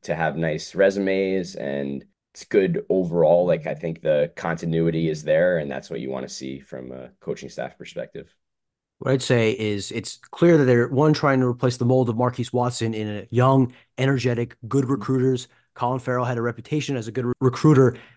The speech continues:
Speaker 2: at Kent State. Found some under-the-radar gems, which you have to do at a place like that. Um, I think the question of whether they can translate that recruiting to a high major level is totally fair, but I think they've proven themselves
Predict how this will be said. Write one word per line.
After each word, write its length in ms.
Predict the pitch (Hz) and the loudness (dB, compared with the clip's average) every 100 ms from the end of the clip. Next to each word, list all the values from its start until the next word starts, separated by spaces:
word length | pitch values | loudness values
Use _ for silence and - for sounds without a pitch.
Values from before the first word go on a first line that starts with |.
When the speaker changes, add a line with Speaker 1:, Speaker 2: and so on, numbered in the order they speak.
| _ | _
Speaker 2:
at 180 | 127 131 | -4 -2
Kent 220 | - 123 | 0 -2
State. 400 | - 156 208 - _ _ _ | 4 6 6 2 _ _ _
Found 180 | 117 117 | -2 0
some 160 | 120 120 | -2 0
under-the-radar 540 | 131 127 117 123 117 | 2 2 2 2 2
gems, 320 | 113 120 120 110 | 0 0 -2 -6
which 100 | 101 | -8
you 80 | |
have 140 | 95 104 | -10 -8
to 80 | 110 | -4
do 160 | 107 | 0
at 80 | 104 | 0
a 60 | 107 | -2
place 260 | 107 101 | -6 -4
like 140 | 95 - | -6 -2
that. 280 | 95 92 _ _ _ _ - | -4 -4 _ _ _ _ -8
Um, 120 | 92 | -4
I 60 | 98 | -2
think 160 | 113 | -4
the 100 | 101 - _ - | -4 -10 _ -2
question 280 | 147 127 123 | 0 2 2
of 140 | 104 | 4
whether 240 | 123 120 | 4 4
they 100 | 117 | 4
can 200 | 113 117 - - | 2 0 -4 -10
translate 460 | - 143 143 139 123 | -2 2 4 4 2
that 160 | 123 139 | 0 -2
recruiting 420 | 143 147 135 123 | -2 0 0 -2
to 200 | 123 120 | -4 -4
a 40 | |
high 160 | 110 135 | -2 -2
major 240 | 131 120 | -2 -4
level 400 | 117 165 151 135 127 | 0 0 2 0 -2
is 180 | 98 _ _ - | -12 _ _ -4
totally 280 | 151 147 120 | 0 0 0
fair, 420 | 127 131 214 - _ - | 0 0 -2 -6 _ -10
but 80 | |
I 40 | 113 | -6
think 160 | 123 | -6
they've 160 | 113 - | -8 -6
proven 240 | - 123 | -2 0
themselves 520 | 117 110 117 110 101 | 0 0 0 -2 -4